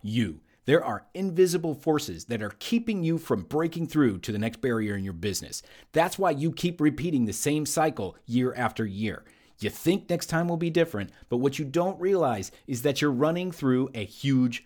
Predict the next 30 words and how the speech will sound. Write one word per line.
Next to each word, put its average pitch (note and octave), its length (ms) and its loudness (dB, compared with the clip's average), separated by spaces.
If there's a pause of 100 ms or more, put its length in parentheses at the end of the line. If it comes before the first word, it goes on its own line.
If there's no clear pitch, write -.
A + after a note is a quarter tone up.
maze, G2+ 520 -4 (120)
and C#3 160 -2
your D3 160 2
opponent C3+ 580 0 (200)
has C3+ 320 -2
every F3 360 0
turn G3 300 -2
memorized B2+ 580 0 (140)
because D3 380 0
your G3+ 140 4
opponent D3+ 560 0 (300)
built D#3 360 4
the A#2 80 0
maze. B2+ 540 0 (280)
Until C#3+ 300 2
you A3 120 2
get G3+ 160 0
your E3 120 -2
hands E3+ 240 -2
on D3+ 80 4
a A#2 60 2
map A#2+ 360 -2 (100)
and G#2+ 100 -10
come G3 180 0
up G#3+ 100 -4
with G3 80 2
a E3 60 0
plan D#3+ 300 -2
of C3+ 60 -2
attack D3+ 420 -2